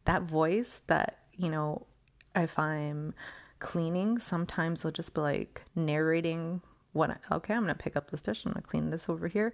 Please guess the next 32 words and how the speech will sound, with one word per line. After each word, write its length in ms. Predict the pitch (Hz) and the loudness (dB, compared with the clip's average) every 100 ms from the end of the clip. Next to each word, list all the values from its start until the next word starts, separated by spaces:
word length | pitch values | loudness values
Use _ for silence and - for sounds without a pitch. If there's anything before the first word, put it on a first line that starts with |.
| - - - | -6 -14 -8
Sometimes 400 | - 196 196 196 | 0 4 4 4
I'll 60 | 180 | 4
just 240 | 170 - | 2 2
be 160 | 170 - | 0 0
deep 340 | 147 175 180 | 2 0 2
into 220 | 190 - | 0 0
a 20 | 143 | -4
story, 320 | - 151 160 | -2 0 2
like, 140 | - | 2
"I 40 | - | -2
can't 220 | - 156 | -4 -4
believe 140 | 175 | -4
she 120 | - | -4
even 180 | 156 147 | -4 -2
said 180 | - 226 | -2 0
that," 140 | 233 | 2
or, 100 | 196 | 2
"Well, 220 | - 165 175 | 2 2 4
who 140 | 214 | 4
even 160 | 160 143 | 2 0
sends, 200 | 180 175 | 0 4
like, 120 | 175 | 6
a 40 | |
WhatsApp 460 | 170 160 165 175 170 | 6 6 4 4 4
like 160 | 170 - | 2 2
that?" 140 | 175 | 2
"Oh, 120 | 165 | 4
that 140 | 151 - | 2 2
person 220 | 170 170 | -2 0
always 160 | 165 165 | 2 4
does 140 | |
it." 60 | 165 | 2